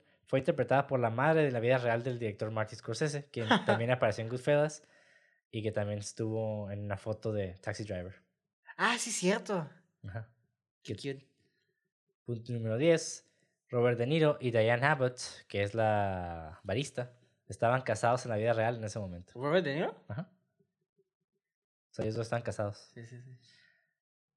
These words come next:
Speaker 1: Punto número once. Johnny Carson, Frank Sinatra, Dean Martin, Sammy Davis junior,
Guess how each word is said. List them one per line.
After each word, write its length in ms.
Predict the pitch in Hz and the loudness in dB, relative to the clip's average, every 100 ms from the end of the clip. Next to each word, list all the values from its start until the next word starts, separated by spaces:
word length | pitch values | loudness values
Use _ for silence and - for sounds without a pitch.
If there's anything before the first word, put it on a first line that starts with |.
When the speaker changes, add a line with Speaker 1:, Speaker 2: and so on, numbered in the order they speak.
| _ _ - | _ _ -8
Speaker 1:
Punto 260 | 117 123 | -8 -2
número 240 | 123 120 113 | 0 2 2
once. 360 | 170 180 147 113 | 2 2 -2 0
Johnny 180 | 135 151 | 0 0
Carson, 580 | - 160 165 147 135 127 | 4 4 4 0 -4 -8
Frank 240 | - 131 147 | 0 0 0
Sinatra, 600 | - 131 143 - 123 117 | -2 0 0 4 2 0
Dean 220 | 110 131 | -4 -4
Martin, 500 | 127 131 139 143 131 | 0 2 2 -2 -8
Sammy 240 | - 127 131 | -2 -2 -2
Davis 420 | 131 127 127 - | -2 0 -2 -4
junior, 400 | - 143 131 127 | -6 -4 -2 -4